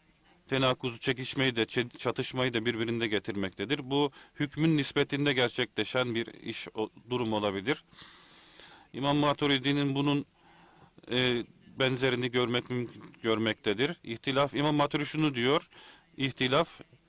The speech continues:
bir durumda gerçekleşir. Sanki o bütün mantıkçıların söylediklerini bu özet sözünde ifade etmiştir.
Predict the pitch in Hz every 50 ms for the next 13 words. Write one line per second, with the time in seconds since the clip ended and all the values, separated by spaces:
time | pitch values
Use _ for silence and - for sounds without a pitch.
0 | _ _ _ _ _ _ - 131 151 180 156 143 139 131 120 113 110 101 107 107
1 | 101 101 104 95 - - 113 - - 110 107 - - 156 165 - - _ - -
2 | _ - - - 151 151 143 127 - 151 147 120 123 139 143 143 135 - - -
3 | - - _ - 135 135 - - 165 160 160 151 147 147 - 143 127 - - 143
4 | 135 131 123 135 135 143 135 123 - - 135 131 120 123 117 123 117 - - 127
5 | 120 120 123 143 131 131 143 147 113 113 123 113 127 147 147 _ - 82 90 -
6 | 131 120 107 113 117 117 143 170 180 - 101 127 - - 135 131 131 131 123 110
7 | - - 117 110 104 - - 135 151 -